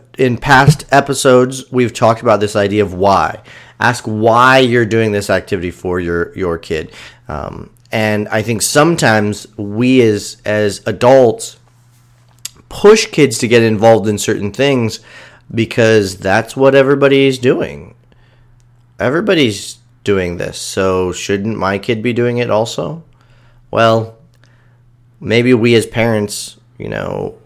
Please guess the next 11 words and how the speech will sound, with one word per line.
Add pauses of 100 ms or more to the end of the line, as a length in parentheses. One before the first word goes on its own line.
as
adults
need
to
start
asking
ourselves, (560)
if
everybody
else
is,